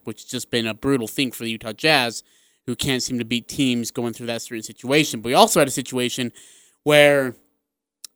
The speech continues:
Rudy Gobert was ejected, uh, after a small tangle-up, and, uh, and then, uh, after taking a, uh, I, I guess a cheap shot, if you will, to the back. I mean, you were there, Eric. I mean, did you see what happened?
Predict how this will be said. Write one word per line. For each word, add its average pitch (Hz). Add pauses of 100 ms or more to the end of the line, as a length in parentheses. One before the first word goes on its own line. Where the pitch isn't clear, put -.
(160)
Rudy 170
Gobert 165
was 143
ejected, 127 (460)
uh, 127
after 135
a 123
small 180
tangle-up, 143 (680)
and, 131
uh, 123 (1160)
and 139
then, 143
uh, 127
after 131
taking 143
a, 127
uh, 110 (720)
I, 113
I 123
guess -
a 110
cheap 156
shot, 160
if 160
you 160
will, 160
to 156
the 135
back. 135
I -
mean, 143
you 240
were 175
there, 127
Eric. 107 (220)
I -
mean, 113
did 110
you 151
see -
what 175
happened? 170